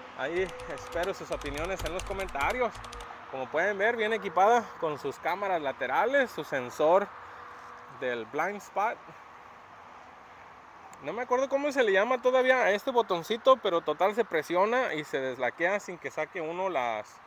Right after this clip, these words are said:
llaves de la bolsa. Uy, miren, en esta puedo ver que tiene enfrente y atrás. La mía solamente trae en lo que viene siendo la, la chapa del frente,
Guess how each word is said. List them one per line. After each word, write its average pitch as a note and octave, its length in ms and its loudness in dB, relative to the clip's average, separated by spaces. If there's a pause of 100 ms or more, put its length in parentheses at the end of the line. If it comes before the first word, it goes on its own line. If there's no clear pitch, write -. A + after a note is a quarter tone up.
(480)
llaves D#3+ 300 0
de E3 80 0
la B2 100 2
bolsa. G#3+ 480 2
Uy, C4+ 240 2
miren, C4+ 300 0
en F#3+ 100 -2
esta A#3 200 0
puedo B3 260 6
ver A#3+ 160 6
que A3 120 0
tiene A#3 460 2 (300)
enfrente F#3 600 -2
y A3+ 60 6
atrás. A#3+ 420 4 (460)
La C#3+ 140 2
mía G3 260 2
solamente A3 480 2
trae G3 500 2 (920)
en C#3+ 160 -4
lo C3+ 100 -4
que C#3 120 -4
viene E3+ 240 -2
siendo F#3 340 0
la, C3 260 4
la C3 160 -2
chapa E3+ 300 0
del C3+ 160 -4
frente, F3+ 420 -6